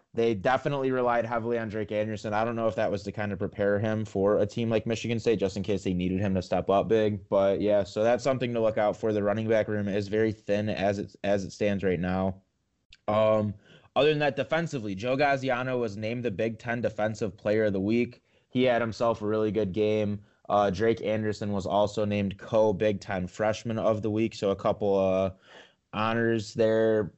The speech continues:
early on in the season for Northwestern. That was Northwestern's first, uh, Defensive Player of the Week in the Big Ten in almost two seasons, so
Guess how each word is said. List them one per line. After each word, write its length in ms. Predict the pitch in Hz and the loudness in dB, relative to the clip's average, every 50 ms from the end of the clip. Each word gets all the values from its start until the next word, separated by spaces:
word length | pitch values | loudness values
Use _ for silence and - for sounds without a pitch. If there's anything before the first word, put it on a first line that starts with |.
| - | 0
early 240 | 110 117 117 117 117 | 2 4 4 4 4
on 140 | 117 117 117 | 4 2 0
in 60 | 117 | -2
the 60 | 113 | -4
season 320 | 104 - 120 120 107 113 107 | -4 -2 -4 -2 -2 -4 -6
for 120 | - 110 | -6 -4
Northwestern. 520 | 110 107 107 101 - 107 107 104 - 110 | -2 -2 -2 0 2 0 0 0 0 -2
That 140 | 110 107 104 | 0 0 2
was 140 | 117 117 120 | 2 2 2
Northwestern's 580 | 131 127 120 - 123 117 110 - 120 113 104 - | 0 0 0 2 0 0 0 -2 -4 -8 -8 -8
first, 480 | - - 113 110 110 104 107 - - | -4 -2 0 0 0 0 -4 -6 -4
uh, 220 | - 104 104 107 98 | 0 2 2 2 2
Defensive 440 | 104 95 - 110 107 98 - 107 | 0 -2 -2 -4 -4 -2 -4 -6
Player 200 | - - 110 107 | -4 0 0 2
of 80 | 107 98 | 2 2
the 60 | 98 | 2
Week 180 | 101 104 101 104 | 2 0 0 0
in 60 | 101 | -2
the 60 | 101 | 0
Big 200 | 90 101 98 92 | 0 0 0 0
Ten 240 | - 104 101 98 98 | -2 -2 -2 0 0
in 180 | 95 95 92 87 | 0 -2 -2 -2
almost 380 | - 92 98 98 92 92 - | -2 -2 0 -2 -2 -4 -4
two 140 | - 107 95 | -4 -4 -4
seasons, 460 | 92 - 92 87 78 - - - - | -2 0 -2 -2 -2 -4 -10 -12 -12
so 460 | - - - 82 82 80 73 76 80 | -10 -6 -2 0 0 0 0 -2 -4